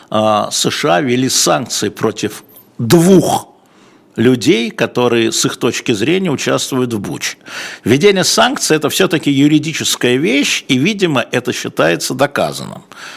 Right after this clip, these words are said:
Это командир шестьдесят четвертой, э, особой мотострелковой дивизии, э, щас фамилию не вспомню, а, и прапорщик один. Это про Бучу.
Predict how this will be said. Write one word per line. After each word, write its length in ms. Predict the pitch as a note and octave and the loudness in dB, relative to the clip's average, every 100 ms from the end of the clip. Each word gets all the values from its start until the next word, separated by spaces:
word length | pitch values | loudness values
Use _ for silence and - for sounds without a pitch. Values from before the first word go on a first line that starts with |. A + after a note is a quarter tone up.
| - | -6
Это 240 | D#3 C#3 D3+ | 0 0 0
командир 520 | D3 D3 D#3 D3+ D3 | 2 2 2 4 2
шестьдесят 400 | - A#2+ C3 B2+ | 0 -2 0 0
четвертой, 800 | - - C3 B2+ A2 - G#2+ G#2 | -4 0 4 4 2 -2 -2 0
э, 580 | A#2 A2 A2 A2+ A2 G#2+ - - - | 2 4 4 2 0 -2 -6 -12 -2
особой 400 | A2 - B2+ A#2+ | 0 2 2 0
мотострелковой 1000 | A#2 G#2+ G#2+ - B2 A#2+ C3+ B2+ A2 A2+ | 0 -4 -4 -2 -2 -2 0 0 0 -2
дивизии, 800 | A2 C3 C3 A2+ F#2 F#2+ G2+ E3+ - - - - | 0 2 2 0 -2 -2 -2 -4 -8 -16 -18 -14
э, 220 | A#2 A2+ G#2+ | -4 -2 0
щас 220 | A#2 - | -2 0
фамилию 420 | A#2+ A#2+ A2+ A2 | 0 2 0 0
не 80 | A2 | -2
вспомню, 720 | - - G#2+ G2 C#3+ A#3 C#4+ - - - - - | -4 -2 -2 0 -2 -2 -6 -16 -20 -18 -18 -6
а, 480 | - B2+ B2 B2 - - | 0 2 2 0 -4 -2
и 280 | E3+ A#3+ B3+ - | 2 2 2 2
прапорщик 640 | E3 F3 - C3 - C3 - _ _ _ | 6 6 6 0 -4 -12 -14 _ _ _
один. 420 | A#2 A#2 A#2+ G#2+ G#2+ _ _ _ _ _ _ _ _ | -2 0 -2 -4 -8 _ _ _ _ _ _ _ _
Это 140 | A#2+ | -2
про 140 | - D3 | 2 2
Бучу. 340 | D3 C#3+ - | 2 0 -4